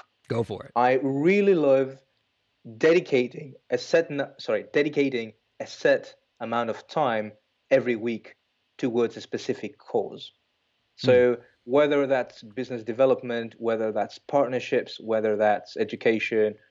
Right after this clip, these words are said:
Speaker 2: making music, writing, you name it. So what I usually do is every hundred days, I set a new goal.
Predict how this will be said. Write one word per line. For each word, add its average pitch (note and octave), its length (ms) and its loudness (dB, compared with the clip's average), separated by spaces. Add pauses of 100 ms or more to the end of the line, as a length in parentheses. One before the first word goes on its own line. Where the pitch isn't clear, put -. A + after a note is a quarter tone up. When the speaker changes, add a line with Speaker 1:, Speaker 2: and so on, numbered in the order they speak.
(120)
Speaker 2:
making A2+ 340 -4
music, A2 600 0 (280)
writing, A#2+ 720 0 (280)
you A2+ 140 -6
name G#2 240 -4
it. - 200 -14 (520)
So D#3 320 4
what C#3+ 320 2
I G3+ 40 6
usually D#3 540 -2
do B2 340 -4
is G#2+ 360 -4 (260)
every G#3 220 2
hundred D#3 400 -2
days, B2+ 500 -2 (180)
I C#3+ 140 -2
set C#3+ 300 -2
a C3+ 60 -4
new B2+ 180 -6
goal. - 340 -10